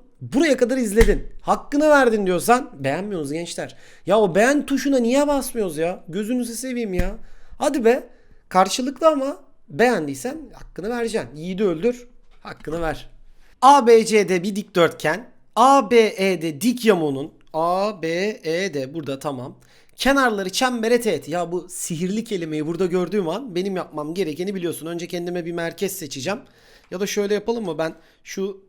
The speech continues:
T ile K'yi birleştireyim. Ne de olsa tam ortasını seçtiğimde o da merkez olacaktır. Şurası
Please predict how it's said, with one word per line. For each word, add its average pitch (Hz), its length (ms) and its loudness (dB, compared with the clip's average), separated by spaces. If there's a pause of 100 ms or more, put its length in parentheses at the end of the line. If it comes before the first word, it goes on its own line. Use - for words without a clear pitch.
T 185 220 -2
ile 190 160 -4
K'yi 180 320 -6
birleştireyim. 180 680 -4
Ne 180 100 -2
de 185 60 -2
olsa 175 420 -4 (200)
tam 226 240 -2
ortasını 175 400 -4
seçtiğimde 185 440 -6
o 202 80 0
da 202 80 -2
merkez 180 440 -4
olacaktır. 131 460 -6
Şurası 208 540 -6